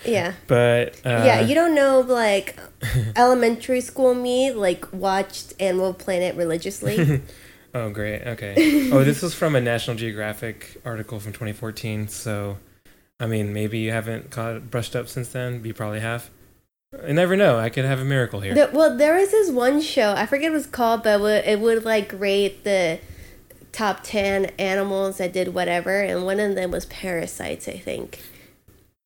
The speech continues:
Speaker 2: Oh, okay.
Speaker 1: So, and I remember, like,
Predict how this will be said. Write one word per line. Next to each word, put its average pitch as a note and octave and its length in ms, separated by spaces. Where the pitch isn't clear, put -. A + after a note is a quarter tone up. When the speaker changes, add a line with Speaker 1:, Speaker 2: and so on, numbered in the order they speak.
Speaker 2:
Oh, A2+ 260
okay. G#2 360
Speaker 1:
So, - 480
and G3 100
I G3+ 40
remember, G#3+ 520
like, F#3 480